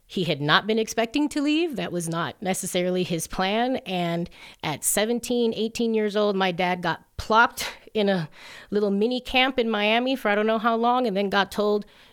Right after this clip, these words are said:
"These are your four cities to pick from. We're sending you out," and ended up in New Jersey, and then from New Jersey to Chicago. So when I sit there and I get overwhelmed, or I think, "Oh my gosh, how did I, like, did I, I should have thought a little more <laughs> before jumping into this,"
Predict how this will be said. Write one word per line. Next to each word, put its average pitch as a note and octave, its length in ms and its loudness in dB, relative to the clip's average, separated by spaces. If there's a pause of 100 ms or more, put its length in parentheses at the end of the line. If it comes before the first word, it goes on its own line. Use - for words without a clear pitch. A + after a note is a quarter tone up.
"These G#3 160 -2
are G#3+ 80 2
your G#3 140 0
four A3+ 200 0
cities A#3 380 -2
to - 80 -2
pick A#3+ 240 -2
from. F3 320 -2 (840)
We're F#3+ 100 -2
sending G3+ 340 0
you G3 160 0
out," G3+ 260 2
and F3+ 140 -4
ended F3+ 200 0
up F#3 140 -2
in F3 80 0
New F3+ 120 -2
Jersey, F3 520 -2
and E3 100 -8
then E3+ 120 -2
from E3+ 160 -4
New E3 100 -4
Jersey F3 320 -4
to E3 80 -4
Chicago. D#3+ 560 -2
So F3+ 400 0 (760)
when G3+ 140 0
I A3+ 120 2
sit A#3 260 -2
there A#3 140 2
and G3 100 2
I G3+ 60 4
get G3+ 200 4
overwhelmed, F#3+ 720 2
or F3 100 0
I E3+ 120 2
think, F#3 400 -2
"Oh F#3+ 60 -2
my G3 120 -2
gosh, F#3+ 240 -2
how F#3 160 2
did G3 160 0
I, F#3+ 320 -2 (540)
like, G3 180 0 (300)
did F3+ 160 -2
I, F3+ 160 2 (120)
I F#3+ 60 -6
should F3 220 -2
have D#3 100 -6
thought F#3 240 2
a B3+ 60 0
little D4+ 240 2
more D#4+ 220 4
<laughs> - 80 4
before C4 260 0
jumping C#4+ 480 -2
into E4 240 0
this," A3+ 280 0